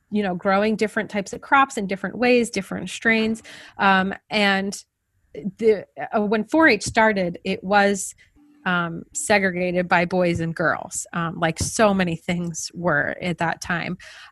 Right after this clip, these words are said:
Um, I don't have the exact year, but I do know that four H went co-ed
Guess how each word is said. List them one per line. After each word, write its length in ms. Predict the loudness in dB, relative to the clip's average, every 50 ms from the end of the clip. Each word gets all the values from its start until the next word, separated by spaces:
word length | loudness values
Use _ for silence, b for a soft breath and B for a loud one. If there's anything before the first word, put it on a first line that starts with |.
| B 0
Um, 420 | 2 2 4 2 2 0 -4 -6 -10 _ _ _ _
I 100 | -4 -4
don't 320 | -2 0 0 0 2 2 2
have 160 | 0 0 0
the 100 | 0 -2
exact 400 | -2 0 0 2 2 0 0 -2 -6
year, 240 | -4 -2 -2 -2 -2
but 160 | -2 -4 -2
I 120 | -4 -4
do 280 | -6 -6 -4 -2 -2 0
know 260 | 0 0 -2 -2 -2
that 260 | -4 -6 -6 -6 -8 b b b b b _ _
four 180 | 0 2 4 4
H 260 | 4 4 2 0 0
went 240 | 0 0 0 -2 -6
co-ed 720 | -2 2 4 4 4 4 4 4 4 2 0 -2 -4 -8